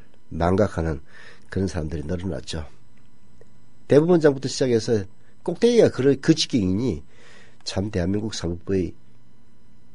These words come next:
미래도 암담합니다. 그래서 이런저런 사회의 적폐를 생각하면은 정권 바꿔야 된다는 생각,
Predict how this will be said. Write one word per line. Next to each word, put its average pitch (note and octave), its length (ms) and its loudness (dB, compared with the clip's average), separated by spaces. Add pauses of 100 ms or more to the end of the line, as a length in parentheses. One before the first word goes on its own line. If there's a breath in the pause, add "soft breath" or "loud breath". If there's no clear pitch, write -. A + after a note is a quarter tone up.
(440)
미래도 F2 540 0 (360)
암담합니다. F2+ 1300 -4 (1900 loud breath)
그래서 F#2+ 300 4 (1700 loud breath)
이런저런 A2+ 600 8
사회의 A2+ 340 8
적폐를 C3+ 360 2
생각하면은 G2 720 2
정권 G#2+ 300 0
바꿔야 G#2 280 4
된다는 F#2 320 2
생각, E2+ 340 -2